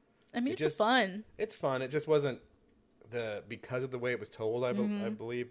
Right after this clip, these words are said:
Speaker 2: there wasn't that, like, "Man,
Speaker 1: Or
Speaker 2: I've gotta see the next
Speaker 1: Mm-hmm.
Speaker 2: episode.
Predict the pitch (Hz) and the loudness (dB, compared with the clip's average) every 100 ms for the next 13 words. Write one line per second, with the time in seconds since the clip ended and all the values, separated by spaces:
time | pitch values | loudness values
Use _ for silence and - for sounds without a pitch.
0 | - 107 101 104 110 101 101 82 85 80 | -6 -6 -4 -4 -4 -6 -8 -8 -12 -14
1 | - _ _ _ _ _ - 180 180 170 | -18 _ _ _ _ _ -2 2 2 2
2 | 104 87 110 101 - - 95 95 95 92 | 0 0 0 0 -4 -4 -4 -2 -4 -4
3 | 95 - - 87 - | -8 -10 -10 -12 -12